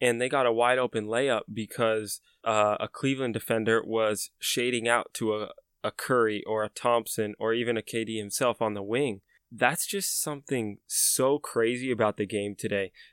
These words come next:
because traditional basketball, what do they always say? "Stop the ball." It is extremely hard for me to fault a guy for going out on Steph Curry at the three-point line.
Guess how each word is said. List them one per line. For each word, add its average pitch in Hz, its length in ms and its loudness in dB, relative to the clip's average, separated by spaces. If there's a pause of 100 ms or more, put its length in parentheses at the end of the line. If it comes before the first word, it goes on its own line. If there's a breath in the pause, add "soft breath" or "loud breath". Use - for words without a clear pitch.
because 123 340 0
traditional 143 580 -2
basketball, 117 600 -2
what 113 140 2
do 117 80 0
they 110 100 4
always 104 280 2
say? - 240 -10
"Stop - 500 -2
the 107 100 -4
ball." 95 340 -6 (180)
It 147 180 4
is 160 300 0
extremely 147 600 2
hard 127 300 8
for 120 160 -2
me 117 220 2
to 104 80 2
fault 113 440 4
a 117 100 0
guy 113 420 4 (240 soft breath)
for - 180 2
going 120 360 6
out 113 180 6
on 107 160 4
Steph - 320 2
Curry 110 260 6
at 104 100 2
the 110 60 -6
three-point 107 500 0
line. 98 300 -2